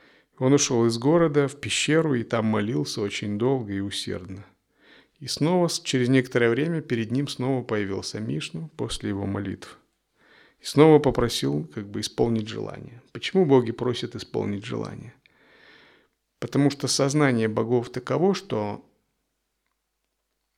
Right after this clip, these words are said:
оно исполняет желание как бы по умол-, по умолчанию.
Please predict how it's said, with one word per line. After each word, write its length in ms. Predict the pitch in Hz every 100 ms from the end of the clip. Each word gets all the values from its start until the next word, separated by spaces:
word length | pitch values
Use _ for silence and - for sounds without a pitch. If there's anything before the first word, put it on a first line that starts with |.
| _ _ _ _ _ -
оно 280 | 127 143 147
исполняет 500 | 147 139 143 135 117
желание 480 | 127 135 156 139
как 200 | 117 113
бы 140 | 110 -
по 120 | 123
умол-, 280 | 123 117 117
по 160 | -
умолчанию. 760 | 127 123 113 104 - 98 95